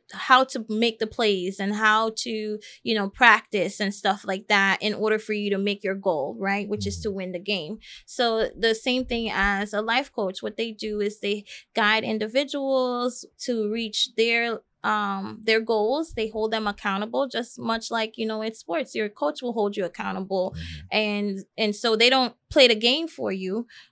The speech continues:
Speaker 1: but they guide you and they give you the tools that you need in order for you to become successful at whatever sport you have. So the life coach does a similar thing,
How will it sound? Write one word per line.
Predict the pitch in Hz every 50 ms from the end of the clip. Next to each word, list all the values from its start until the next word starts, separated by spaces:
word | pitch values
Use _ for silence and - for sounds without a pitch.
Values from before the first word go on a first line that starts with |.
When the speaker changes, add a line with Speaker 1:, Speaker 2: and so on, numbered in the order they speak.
| _
Speaker 1:
but | 202 196 233 226 208 208 202 - _ -
they | 208 202
guide | 196 208 214 196 202 214 214 220 214
you | 220 220
and | 208 208 208
they | 202
give | 208 214 214 214
you | 214 202
the | 196
tools | 196 - - 240 220 214 208
that | 220 208 202 -
you | 220 202
need | 202 214 226 254 277 269 240 226 220 214
in | - - 208 196
order | - - 208 214 208 202
for | 208 - - 208
you | 208 196 202 208 208 202
to | - -
become | 220 208 202 202 - 214 196 196
successful | - 208 - - - 196 196 - - - 190 185
at | 175 - -
whatever | - 185 180 175 156 180
sport | 185 - - - 196 190 185 - -
you | 185 190
have. | 180 - -
So | - - 226
the | 214 220
life | 233 247 254 269 -
coach | - 220 196 202 - -
does | 190 190 196 190 -
a | 190
similar | - - 196 190 185 170 156 165
thing, | 196 - - 202 208 180 175 165 202